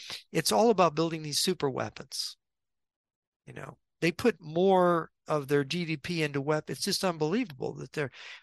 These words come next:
putting so much into weapons. Why? Because they're more, uh,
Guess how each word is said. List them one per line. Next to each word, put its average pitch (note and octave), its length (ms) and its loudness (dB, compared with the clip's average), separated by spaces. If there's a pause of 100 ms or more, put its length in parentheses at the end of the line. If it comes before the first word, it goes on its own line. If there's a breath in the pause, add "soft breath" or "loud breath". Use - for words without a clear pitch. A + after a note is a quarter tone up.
putting F#3+ 180 -2
so E3 200 -2
much D3 200 -2
into D3+ 140 -6
weapons. E3 400 -4
Why? A3+ 600 0 (2000 soft breath)
Because E3 600 0
they're F3 580 2
more, D#3 460 0 (320)
uh, C3 420 -4